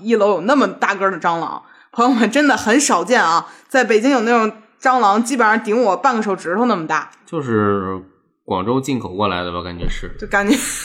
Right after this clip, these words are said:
Speaker 2: 嗯。
Speaker 1: <laughs> 感觉这些，这些蟑螂是坐飞机过来的。
Speaker 2: 嗯。
Speaker 1: 所以我会发现说，这怎么，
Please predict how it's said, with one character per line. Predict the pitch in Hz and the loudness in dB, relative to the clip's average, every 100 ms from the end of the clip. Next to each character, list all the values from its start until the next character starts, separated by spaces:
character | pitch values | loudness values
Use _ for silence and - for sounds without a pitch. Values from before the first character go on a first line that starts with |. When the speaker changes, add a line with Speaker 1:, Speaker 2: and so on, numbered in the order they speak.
| - - | -8 -4
Speaker 2:
嗯。 | 349 381 392 - - | -2 0 -2 -6 -16
Speaker 1:
<laughs> | - | -4
感 | 220 247 | 0 2
觉 | |
这 | 269 320 | 4 2
些， | 294 302 | 2 2
这 | 277 | 0
些 | 277 330 | 0 2
蟑 | 247 262 | 4 4
螂 | 254 | 4
是 | |
坐 | 254 254 | 2 2
飞 | 262 | 0
机 | 226 254 | 0 0
过 | 240 208 | 2 2
来 | 135 | 2
的。 | 101 | -4
Speaker 2:
嗯。 | 98 90 90 - | -8 -10 -12 -6
Speaker 1:
所 | - | 0
以 | 311 | 2
我 | 269 190 | 2 2
会 | 285 262 | 2 2
发 | 285 311 | 2 2
现 | 285 277 | 0 0
说， | 330 | -2
这 | 330 330 233 - | -2 -4 -6 -12
怎 | - | -4
么， | 247 | 0